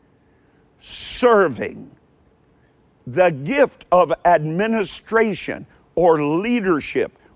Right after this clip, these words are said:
or ruling, and the one my beautiful wife is baptized in, that motive gift of mercy.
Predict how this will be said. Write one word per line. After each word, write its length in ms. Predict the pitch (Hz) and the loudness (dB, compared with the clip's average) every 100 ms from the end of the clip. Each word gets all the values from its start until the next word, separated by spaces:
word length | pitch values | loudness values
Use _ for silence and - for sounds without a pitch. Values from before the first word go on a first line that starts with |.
| - | 0
or 320 | 175 170 147 | 2 2 2
ruling, 840 | 147 240 247 175 127 - 135 - - _ _ _ _ _ _ _ _ _ _ | 0 -2 0 0 -2 -6 -12 -18 -20 _ _ _ _ _ _ _ _ _ _
and 200 | - 117 | -10 -6
the 80 | 120 | -2
one 360 | 123 135 165 151 | 0 0 0 0
my 160 | 151 | 0
beautiful 540 | 156 127 160 143 117 127 | -2 -2 0 0 -2 0
wife 380 | 143 151 147 - | 2 2 2 -4
is 160 | 113 | -10
baptized 800 | 104 113 131 98 110 101 87 87 | -4 -2 -2 -2 -4 -4 -6 -10
in, 120 | 101 80 _ _ _ _ _ _ _ _ | -12 -12 _ _ _ _ _ _ _ _
that 240 | - 123 107 | -6 -6 -4
motive 640 | 120 127 170 147 151 104 | -6 0 2 2 -2 -4
gift 380 | 98 151 117 - 131 | -2 -2 -2 -6 -2
of 260 | 135 101 | 0 -2
mercy. 800 | 113 110 113 113 101 - - - | -8 -10 -8 -8 -10 -12 -18 -20